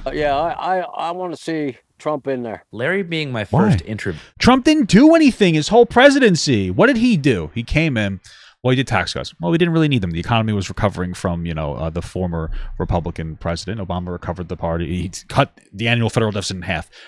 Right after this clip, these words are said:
Speaker 3: Trump came in, gave unnecessary tax cuts when we need to lower our deficit, and he surged our deficit by fifty percent, right? Up to a trillion dollars a year from six hundred fifty billion dollars pre-covid. So that was nice, but it's unnecessary. We shouldn't have done that. He couldn't do anything about,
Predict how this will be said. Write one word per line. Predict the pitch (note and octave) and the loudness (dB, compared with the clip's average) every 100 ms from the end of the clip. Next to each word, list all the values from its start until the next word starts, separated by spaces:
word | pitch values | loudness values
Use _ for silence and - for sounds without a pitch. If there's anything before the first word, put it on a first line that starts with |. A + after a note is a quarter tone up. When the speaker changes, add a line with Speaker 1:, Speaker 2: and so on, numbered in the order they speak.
| - | -6
Speaker 3:
Trump | - D3 | -4 -2
came | - C3+ | -2 -2
in, | C3 | -2
gave | A2+ B2+ | -2 -2
unnecessary | B2 B2 - A2+ A#2 | 0 -4 -4 -4 -4
tax | A2 G#2+ - | -2 -4 -4
cuts | A#2 | -8
when | G2+ | -6
we | G2 | -8
need | G2+ | -8
to | F#2 | -8
lower | E2 G2 A#2+ G#2 | -4 -2 0 0
our | F2 | -2
deficit, | E2+ - F#2+ A#2 - - - | -4 -4 -4 -4 -6 -20 -10
and | F#2+ | -6
he | F#2 E2+ | -6 -6
surged | - C#3 B2+ | -4 -2 -2
our | |
deficit | G#2 F#2+ - | -4 -4 -6
by | - | -6
fifty | F2+ B2 - | -4 -6 -4
percent, | G#2 G2+ - D2 - _ | -6 -6 -4 -6 -10 _
right? | G#2 A2 | -4 -4
Up | A2 | -4
to | - D2+ - | -4 -6 -6
a | |
trillion | G2 - C#3 C#3 | -6 -2 0 2
dollars | B2+ A#2 G#2 | 2 2 0
a | |
year | G2 | -4
from | F2+ | -6
six | F2 A2+ | -8 -6
hundred | G#2+ F#2+ | -6 -4
fifty | G#2 | -4
billion | G2+ G2 | -2 -2
dollars | F2+ E2+ | -2 -6
pre-covid. | - C3+ A#2 A2 F#2 - - _ - - _ - | -2 -2 0 0 0 -4 -14 _ -20 -20 _ -6
So | F#2+ | -4
that | F#2 C3+ | -2 -2
was | B2 A2 | -4 -2
nice, | C3+ A2+ - | 0 0 -2
but | G#2 | -4
it's | G2 - | -4 -2
unnecessary. | B2 A2+ A2+ G#2 - E2+ | -2 0 -2 -2 -2 -2
We | F2+ | -2
shouldn't | - A2+ | -4 -6
have | G2 | -6
done | F2 | -4
that. | F#2 | -4
He | G#2+ | -4
couldn't | - C#3 | -2 0
do | B2+ | 0
anything | A2+ G2+ | -2 -2
about, | F#2+ F#2 | -2 -2